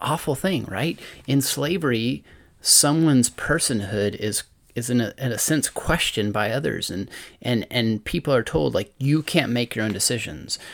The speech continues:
You belong to me. You're not your own person. You have to do what I say. You're indebted to me in such a way that I control you. You're not your own person. You're not free."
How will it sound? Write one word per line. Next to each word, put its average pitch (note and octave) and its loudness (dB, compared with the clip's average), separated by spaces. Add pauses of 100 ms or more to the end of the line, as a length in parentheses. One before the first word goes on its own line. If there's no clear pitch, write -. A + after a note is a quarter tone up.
(140)
You C3 6
belong A#2 4
to - -8
me. G2 -4
You're G2+ 0
not A#2 0
your A#2+ -4
own G#2+ -2
person. F2+ -4
You G#2+ -4
have B2 -4
to A2 -10
do A#2 -2
what G2+ 2
I G#2+ 2
say. - -2 (440)
You're A#2+ 2
indebted A#2 2
to G#2+ -6
me F2+ -2
in A#2 -2
such - -4
a A2+ -4
way G2 2
that G2 0
I G#2 4
control G2+ -4
you. C#2 -12 (160)
You're A#2 -2
not A#2 -2
your A2 -2
own F#2+ -4
person. G2+ -6
You're G#2 -4
not G#2 -4
free." - -10